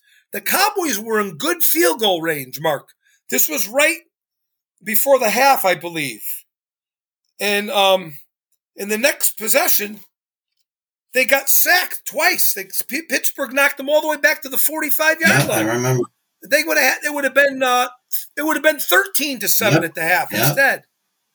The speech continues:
Speaker 1: They were moving the ball pretty good. They really were. And they just, they didn't get on the board there,
Speaker 2: Yeah,
Speaker 1: you
Speaker 2: I
Speaker 1: know?
Speaker 2: remember that. Now, you mentioned, uh, you mentioned, uh, Cliff Harris. So I wanted to bring up,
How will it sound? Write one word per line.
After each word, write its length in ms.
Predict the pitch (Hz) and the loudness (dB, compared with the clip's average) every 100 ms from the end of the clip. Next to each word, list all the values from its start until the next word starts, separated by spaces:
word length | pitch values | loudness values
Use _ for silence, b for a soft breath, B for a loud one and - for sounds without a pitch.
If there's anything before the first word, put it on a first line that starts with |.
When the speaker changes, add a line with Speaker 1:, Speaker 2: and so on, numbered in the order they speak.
| _ - | _ -2
Speaker 1:
They 80 | |
were 140 | 320 320 | 0 2
moving 340 | 370 440 466 | 0 0 -2
the 100 | 392 277 | -4 -2
ball 280 | 370 392 302 | 4 4 4
pretty 280 | 202 349 330 | 0 -4 0
good. 300 | 370 359 180 | 2 2 2
They 100 | 202 | 0
really 280 | 302 330 | 0 -4
were. 400 | 302 349 294 156 _ _ _ _ _ | -6 -2 -2 -2 _ _ _ _ _
And 180 | 202 220 | -2 2
they 80 | 247 | 2
just, 360 | 254 262 - _ _ _ _ | 2 0 -2 _ _ _ _
they 80 | 233 | -4
didn't 220 | 247 269 | -4 -2
get 140 | 254 262 | 0 0
on 100 | 247 | 0
the 60 | |
board 380 | 240 254 320 277 | -2 0 0 0
there, 140 | 175 131 | 2 2
Speaker 2:
Yeah, 20 | |
Speaker 1:
you 80 | 143 | 2
Speaker 2:
I 80 | 147 | 2
Speaker 1:
know? 100 | 180 | 2
Speaker 2:
remember 320 | 113 127 143 104 | 4 4 4 4
that. 300 | 101 95 - - - - _ _ B B B B B - | 0 -2 -8 -18 -20 -20 _ _ B B B B B -6
Now, 80 | 113 | 0
you 120 | 135 | 4
mentioned, 580 | 151 175 175 156 147 139 | 6 6 4 4 4 4
uh, 640 | 143 135 135 131 143 143 - | 4 6 6 4 0 -4 -4
you 140 | 123 127 | -6 2
mentioned, 560 | 185 190 - 175 147 | 2 4 2 2 2
uh, 340 | 147 147 135 - | 2 4 4 2
Cliff 320 | - 185 - | 2 2 4
Harris. 640 | 165 175 156 - - - - _ _ - B B B B B _ | 4 6 4 0 -6 -8 -12 _ _ -20 B B B B B _
So 140 | - | 2
I 60 | 131 | 4
wanted 320 | 143 156 147 | 6 4 4
to 100 | 143 | 0
bring 260 | 135 156 151 | -2 0 4
up, 280 | 147 - | 4 2